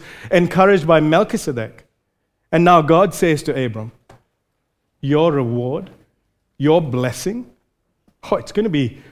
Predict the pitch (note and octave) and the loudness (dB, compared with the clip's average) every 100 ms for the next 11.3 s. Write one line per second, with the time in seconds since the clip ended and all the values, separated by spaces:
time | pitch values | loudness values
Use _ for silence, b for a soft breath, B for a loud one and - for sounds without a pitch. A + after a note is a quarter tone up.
0 | - D3+ F3 G#3 G3 C#3+ D#3+ D#3+ E3+ E3 | -8 -2 2 4 4 2 0 2 2 0
1 | C#3 B2+ B2 B B - F3+ G#3+ G3+ - | 0 -2 -4 B B 0 4 2 0 2
2 | F3 D#3 C#3+ B B - D3 C3+ - - | 2 2 -4 B B -2 -2 -2 -6 -4
3 | G3+ G3 F3+ F3+ - C#3+ C3+ C#3 - C#3+ | -2 0 -2 -4 -6 -6 -4 -6 -6 -4
4 | C#3+ B2 A2+ C#3 A#2 - B2+ - A#2 A2 | -4 -4 -6 -8 -10 -8 -10 -10 -10 -8
5 | G#2 - _ _ _ _ _ _ _ _ | -10 -14 _ _ _ _ _ _ _ _
6 | _ _ _ _ - F#3+ D#3 F#3+ F#3+ G#3+ | _ _ _ _ -2 0 2 2 2 2
7 | F3+ E3+ D#3+ D#3 D#3+ E3 F#3 G3+ E3 D#3+ | 2 2 2 2 2 4 4 4 2 0
8 | D#3 D#3 C#3+ C3+ D3+ D#3+ C3 A2+ - _ | 0 -2 -2 -2 0 -2 -4 -12 -20 _
9 | _ _ _ _ _ _ _ _ _ _ | _ _ _ _ _ _ _ _ _ _
10 | _ - E3+ E3 D3 F3 D#3+ F3+ F#3+ F#3+ | _ 2 4 4 0 -2 -2 0 0 0
11 | G3+ G#3 | -4 -4